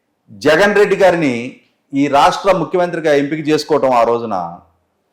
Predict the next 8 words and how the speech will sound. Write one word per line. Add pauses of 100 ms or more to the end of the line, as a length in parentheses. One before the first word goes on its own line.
(360)
అది
నూటికి
నూరు
పాళ్ళు (140)
మన
ద్వారా
జరిగిన
తప్పిదమే,